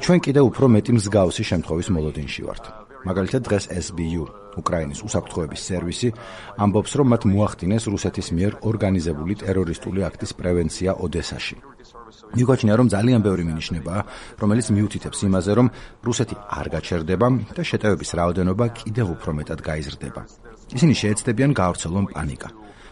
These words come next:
მოახდინონ ქვეყნის დესტაბილიზაცია. ამ მიზნის მისაღწევად ისინი გაახშირებენ კიბერშეტევებს, მოახდენენ რესურსების მარაგების შეფერხებას და კიდევ მრავალი სხვა მსგავსი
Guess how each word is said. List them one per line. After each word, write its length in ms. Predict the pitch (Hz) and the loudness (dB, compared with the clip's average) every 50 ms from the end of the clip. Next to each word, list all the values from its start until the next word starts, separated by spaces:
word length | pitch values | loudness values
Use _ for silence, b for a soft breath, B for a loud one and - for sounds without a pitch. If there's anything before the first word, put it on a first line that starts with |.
| B B 98 | B B 2
მოახდინონ 360 | 101 104 - - 104 110 113 - | 2 2 2 4 4 4 4 4
ქვეყნის 280 | - 87 - 98 95 - - | 2 0 0 0 -2 0 0
დესტაბილიზაცია. 840 | 92 - - 92 87 76 87 78 78 69 76 73 - - 69 57 - - - - - - - - - | -2 -2 -2 -4 -4 -4 -4 -4 -4 -6 -8 -8 -8 -10 -10 -10 -12 -14 -18 -20 -20 -20 -18 -10 -4
ამ 180 | - 92 98 95 92 | 0 2 4 4 4
მიზნის 320 | 90 78 80 82 80 - | 2 2 0 -2 -2 -2
მისაღწევად 500 | 95 90 104 92 - - - 120 131 123 - | -4 -2 -2 -4 -4 -2 -2 -2 -2 -2 -4
ისინი 200 | 92 - 92 98 95 | -4 -2 0 0 2
გაახშირებენ 640 | - 92 90 90 85 - - 80 69 71 - 85 82 87 - | 4 4 4 4 2 0 -4 -8 -8 -8 -6 -6 -8 -6 -6
კიბერშეტევებს, 840 | - - 110 92 90 80 - - 73 69 - - 52 - - - - - - B B B B B B B 85 | -4 -2 -2 0 0 -2 -4 -6 -8 -10 -12 -12 -14 -14 -12 -12 -14 -14 -16 B B B B B B B -2
მოახდენენ 440 | 85 85 - - 107 104 120 135 135 - B B B B B B - | -2 -2 0 2 4 6 6 6 6 4 B B B B B B 0
რესურსების 600 | 92 104 - - - 107 - - 98 82 76 80 - | 0 0 0 0 -4 -4 -2 0 0 0 0 -2 -2
მარაგების 520 | 90 80 78 76 78 - 73 71 - 73 - | -2 0 0 -2 -4 -6 -8 -10 -8 -8 -8
შეფერხებას 540 | - 73 - 76 73 - - 87 76 95 - - | -8 -8 -8 -10 -10 -8 -8 -6 -6 -6 -4 -2
და 80 | 151 - - | -4 -4 -4
კიდევ 220 | 131 120 151 147 127 104 85 78 | -2 2 2 4 4 2 2 0
მრავალი 440 | 85 92 101 113 113 110 107 113 107 - | 2 2 4 4 4 4 4 2 0 -2
სხვა 140 | - 110 104 101 | 2 2 4 4
მსგავსი 320 | 98 95 95 87 - - | 4 2 0 0 0 -2